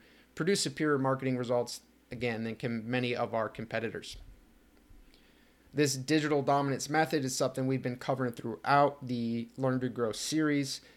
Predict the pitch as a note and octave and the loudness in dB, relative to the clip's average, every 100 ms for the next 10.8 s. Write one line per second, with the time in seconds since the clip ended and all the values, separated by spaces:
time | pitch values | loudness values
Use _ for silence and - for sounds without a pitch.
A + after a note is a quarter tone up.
0 | _ - C#3+ A#2+ C3+ C#3 C3 B2+ A#2 B2 | _ -4 -2 0 4 4 2 0 4 4
1 | A2 - C#3+ C3 B2+ B2 A#2 - A#2 A2+ | 2 0 -2 0 0 0 -2 -4 -6 0
2 | C#3+ C#3 C3+ - A#2 - - C3+ C3+ - | 0 2 -2 -4 -8 -4 2 2 2 -6
3 | - - _ _ - A#2+ A#2+ E3 E3 D#3+ | -12 -20 _ _ -4 0 6 6 4 0
4 | D#3+ - _ _ _ B2 B2 A2+ C3+ C3 | -2 -8 _ _ _ -4 -2 2 2 2
5 | C3 C#3 C#3+ C3 C3+ C3 C3 B2 B2 A#2+ | 4 4 4 2 4 4 4 2 0 0
6 | A#2+ A#2 - C#3 C3+ B2+ A#2 - G#2+ G2+ | -4 0 0 0 0 -2 -2 -6 -6 -2
7 | F3+ F#3+ E3+ - _ _ _ _ _ - | 0 0 -2 -6 _ _ _ _ _ -10
8 | B2+ B2 B2 B2 - B2+ - B2 A#2+ A#2 | 0 4 4 2 0 -2 -2 -4 -4 -6
9 | A#2 A#2+ A#2+ - - _ A#2 A#2+ B2 B2 | -8 -4 -4 -4 -12 _ 2 2 0 -2
10 | A#2 G#2 - - C3+ E3 - | -4 -4 -8 -2 -2 -2 -8